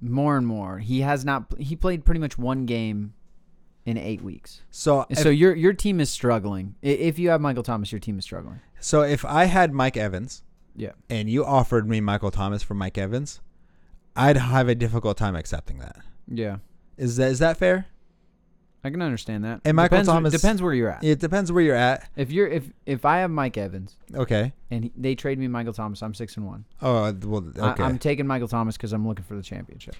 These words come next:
Speaker 2: Now, he has a juicy playoff and leading up to playoff matchups.
Speaker 1: He does, but he has to actually be there and playing, which we have not seen all season.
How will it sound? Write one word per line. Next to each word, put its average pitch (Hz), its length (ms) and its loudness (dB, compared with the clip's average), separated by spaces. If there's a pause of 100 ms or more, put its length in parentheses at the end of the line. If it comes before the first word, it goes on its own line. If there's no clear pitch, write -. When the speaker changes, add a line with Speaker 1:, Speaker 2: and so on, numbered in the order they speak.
(100)
Speaker 2:
Now, 127 120 0
he 160 140 4
has 185 160 4
a 113 180 -2 (320)
juicy 113 800 2 (600)
playoff 151 580 4 (140)
and 123 180 -2
leading 123 240 2
up 113 120 0
to - 120 -2
playoff 120 460 0
matchups. 104 240 -6
Speaker 1:
He - 80 -8
does, 127 320 -4
but 117 160 -10
he 113 120 -8
has 131 180 -4
to 131 60 -2
actually 120 440 -4
be 120 180 -4
there 104 320 -4
and 107 160 -10
playing, 110 460 -4 (240)
which 117 200 -6
we 123 100 0
have 117 200 -2
not 113 240 -6
seen 123 300 -4
all 104 320 -6
season. 104 440 -8